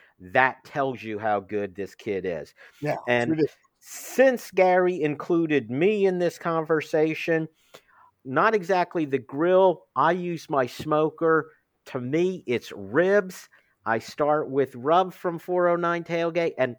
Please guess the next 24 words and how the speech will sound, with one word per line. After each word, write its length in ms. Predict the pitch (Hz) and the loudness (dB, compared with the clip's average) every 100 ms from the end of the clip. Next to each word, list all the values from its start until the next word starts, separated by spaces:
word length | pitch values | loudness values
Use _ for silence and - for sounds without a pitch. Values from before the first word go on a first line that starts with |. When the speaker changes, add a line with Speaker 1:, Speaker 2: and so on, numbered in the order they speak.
| _ - | _ -20
Speaker 1:
here 240 | - 127 143 | -10 -2 -2
you 140 | 160 | 0
go, 280 | 156 160 135 | 4 4 6
Andy. 440 | 117 113 113 113 _ _ _ - | 2 0 -2 -4 _ _ _ -2
Listen 400 | 120 185 247 226 | 0 2 0 -2
to 100 | 226 | 2
me 220 | 233 226 | 4 4
and 200 | 196 165 | 2 2
learn, 360 | 160 117 78 - _ - | 4 4 0 -12 _ -16
okay? 360 | 87 - 120 180 - _ _ _ _ _ _ _ | -12 0 2 2 -2 _ _ _ _ _ _ _
If 60 | |
you're 60 | 110 | -6
gonna 200 | - 151 | 0 2
do 280 | 196 240 247 | 2 -2 -2
ribs, 580 | 202 190 180 175 160 - _ _ _ _ _ _ _ | 2 4 6 4 0 -20 _ _ _ _ _ _ _
Peachy 580 | - 190 226 - 262 247 | -4 -2 -2 -6 -6 -6
Paws 800 | - 196 180 165 160 165 165 - _ - 117 _ _ _ _ - | -4 0 2 2 2 0 -2 -14 _ -20 -20 _ _ _ _ 2
barbecue 560 | 165 180 175 - 160 | 4 4 2 -6 -8
sauce 680 | 139 147 131 131 135 - - _ _ _ - | -4 0 2 2 0 -2 -20 _ _ _ 2
is 440 | 143 143 139 - _ _ _ _ - 127 107 113 123 | 4 6 2 -4 _ _ _ _ -18 -16 -16 -12 -2
the 260 | 202 233 | 2 2
way 320 | 202 160 143 131 | 4 4 4 4
to 100 | 123 | -2
go, 440 | 120 101 92 | 0 0 0